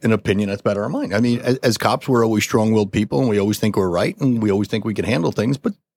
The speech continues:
someone else may have a better idea. You just gotta go in open-minded and, and weigh out all this, and, and like you said, try to make things easier. Make 'em easier for yourself.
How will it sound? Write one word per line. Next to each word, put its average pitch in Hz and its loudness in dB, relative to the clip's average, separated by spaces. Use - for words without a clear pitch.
someone 202 2
else 151 0
may 160 0
have 143 2
a 135 0
better 127 2
idea. 170 -2
You 160 0
just 190 -6
gotta 240 -2
go 170 4
in 165 4
open-minded 135 2
and, 131 2
and 113 -2
weigh 135 4
out 131 4
all 120 4
this, - 0
and, 160 -2
and 190 2
like 285 0
you 226 2
said, 190 -2
try 214 0
to 220 -4
make 190 0
things 156 0
easier. 180 -2
Make 240 2
'em 233 4
easier 208 2
for - -2
yourself. 165 -2